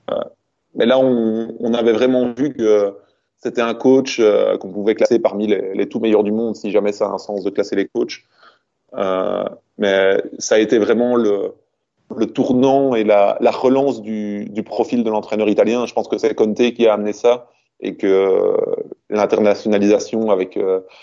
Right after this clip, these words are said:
l'arrivée de Sarri, euh, il y a même eu, je pense que même Mazzarri a eu une chance d'aller en, en première ligue. Euh, il y a Ranieri, évidemment, qui a, qui a été champion, euh,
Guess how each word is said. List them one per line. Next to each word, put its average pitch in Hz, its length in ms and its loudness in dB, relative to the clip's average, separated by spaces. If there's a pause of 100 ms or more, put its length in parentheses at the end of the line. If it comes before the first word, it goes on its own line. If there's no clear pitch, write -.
(220)
l'arrivée 101 320 2
de 101 60 -10
Sarri, 110 560 0
euh, 98 180 0
il 101 60 -4
y 104 60 4
a 101 40 2
même 104 200 -4
eu, 107 220 -4
je - 60 -16
pense 104 120 -10
que 113 60 -4
même 110 180 -2
Mazzarri 110 640 0
a 101 100 -2
eu 101 120 -8
une 101 80 -8
chance 107 300 -4
d'aller 101 300 2
en, 98 280 -12 (260)
en 110 100 -8
première 101 360 0
ligue. 120 340 0 (420)
Euh, 101 240 4
il 101 60 0
y 107 60 4
a - 20 4
Ranieri, 113 480 2
évidemment, 110 360 -4
qui 107 120 -4
a, 107 260 2
qui - 100 -4
a 107 40 4
été 104 160 -4
champion, 107 480 -8
euh, 98 100 -8